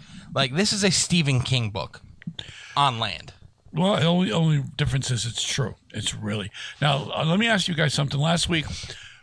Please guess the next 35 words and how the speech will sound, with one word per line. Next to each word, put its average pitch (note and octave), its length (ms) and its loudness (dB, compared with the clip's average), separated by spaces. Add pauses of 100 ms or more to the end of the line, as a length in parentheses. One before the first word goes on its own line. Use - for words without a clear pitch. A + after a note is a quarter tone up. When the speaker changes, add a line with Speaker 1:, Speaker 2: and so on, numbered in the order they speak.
Speaker 2:
we, D#3+ 280 -2 (640)
we F3+ 160 -2
ended G3+ 240 2
this, D#3+ 300 0
we D#3 160 2
ended E3 180 0
the C#3+ 80 0
show E3 320 2
and B2 100 0
nobody C#3 320 2
asked B2+ 200 0
that A2+ 180 0 (720)
very B2+ 220 0
important A#2+ 340 -2
question. - 440 -4 (160)
Speaker 1:
Well, C#3 120 2
yeah, A#2 180 0
'cause G#2+ 200 -4
we G#2 100 2
didn't G#2 380 -4
completely G2 720 -4 (300)
connect A2 420 -4
everything. G2 540 -6
Speaker 2:
Right. B2+ 280 0
So C#3+ 200 0
I'm F3+ 120 4
gonna F#3+ 140 2
go, E3 120 2
I'm F#3+ 220 2
gonna G3 160 0
do E3+ 140 0
my D#3+ 160 2
due C#3 160 0
diligence G#2 540 -4
here. - 240 -10